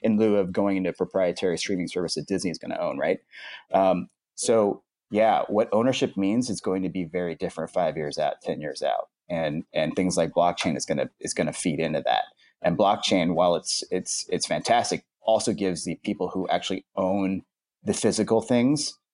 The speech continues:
um, a really awesome way to start being, uh, to start, uh, uh, to start selling things, buying things, buying the things that they own in a private way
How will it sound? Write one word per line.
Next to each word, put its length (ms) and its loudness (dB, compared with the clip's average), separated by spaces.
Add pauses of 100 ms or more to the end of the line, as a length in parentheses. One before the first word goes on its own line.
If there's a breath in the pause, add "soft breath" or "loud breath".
(240)
um, 500 0 (580)
a 120 2
really 640 2 (100)
awesome 440 2
way 260 2
to 200 -4
start 440 -2 (240)
being, 540 -2
uh, 120 0
to 100 -6
start, 280 -2 (100)
uh, 140 2 (140)
uh, 200 -2 (600)
to 80 -8
start 200 0
selling 400 2
things, 240 -2
buying 440 2
things, 460 -4
buying 360 2
the 80 -2
things 200 0
that 120 -2
they 140 0
own 360 0 (340 soft breath)
in 100 0
a 120 0
private 640 2
way 420 2